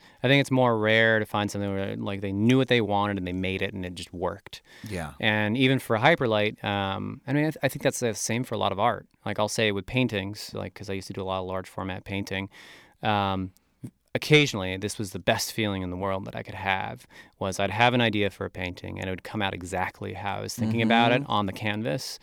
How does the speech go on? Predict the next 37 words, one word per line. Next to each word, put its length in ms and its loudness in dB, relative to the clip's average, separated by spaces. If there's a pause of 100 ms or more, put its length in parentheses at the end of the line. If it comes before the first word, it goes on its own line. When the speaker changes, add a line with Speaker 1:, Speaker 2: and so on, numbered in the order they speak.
(220)
Speaker 1:
I 60 -20
was 100 -6
like, 120 -6
"Holy 200 -6
fuck, 380 -4
that 120 -2
is, 280 -4
like, 200 -6
that's 200 -2
better 240 4
than 140 -2
<laughs> 60 0
anything 340 0
that 100 -2
I've 100 -2
ever 160 -2
felt," 280 4
'cause, 80 -10
like, 100 -8
it's 80 -10
just 180 -8 (240)
direct 540 2
translation. 960 -2
It 20 -10
just 180 -6
came 300 2
out 220 4 (160)
from 100 -4
Speaker 2:
Yeah. 60 6
Speaker 1:
my 100 6
brain, 300 4
translated 500 2
in 60 -2
my 100 -2
hands, 480 -4
and 140 -12
happened. 520 -4